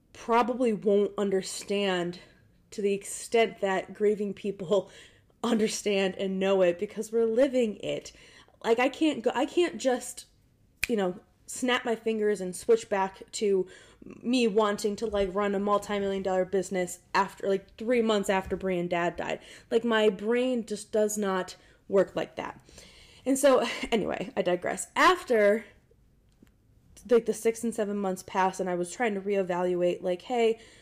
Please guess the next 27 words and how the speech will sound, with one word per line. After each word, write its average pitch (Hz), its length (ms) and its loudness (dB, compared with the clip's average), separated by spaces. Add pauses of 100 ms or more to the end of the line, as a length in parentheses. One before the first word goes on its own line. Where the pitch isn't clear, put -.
(140)
what 269 320 2
can 233 320 0
I 233 180 2
do? 214 480 0 (320)
Like, 196 260 -4
what's 233 240 0
beneficial 233 640 0
for 226 200 -2
me? 202 420 0
How 220 260 -2
do 254 120 2
I 233 40 4
wanna 220 220 2
define 202 480 -2
this 196 200 -8
joy? 196 460 2
How 202 120 -6
do 247 100 0
I 247 40 2
wanna 220 220 -2
seek - 300 -8
out 196 160 -2
happiness?" 180 800 -2 (360)
and 202 200 -2
things 226 260 0
like 190 200 0
that, 170 340 -2